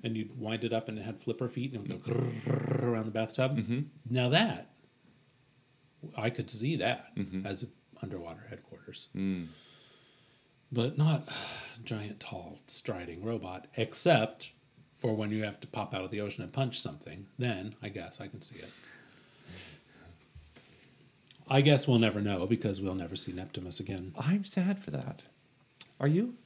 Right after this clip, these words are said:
Speaker 1: Well,
Speaker 2: I mean, you were already, you had already mourned the loss of Neptumus.
Speaker 1: I know. So, yeah, it's like, I, it's like, um,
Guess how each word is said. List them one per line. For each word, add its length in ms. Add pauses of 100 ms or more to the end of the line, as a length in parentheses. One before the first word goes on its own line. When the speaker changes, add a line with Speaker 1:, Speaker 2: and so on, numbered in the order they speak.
(760)
Speaker 1:
Well, 460
Speaker 2:
I 40
mean, 140
you 100
were 120
already, 220
you 200
had 80
already 280
mourned 320
the 240
loss 300
of 80
Neptumus. 140
Speaker 1:
I 60
know. 220
So, 360
yeah, 280
it's 200
like, 300
I, 160 (840)
it's 240
like, 300
um, 540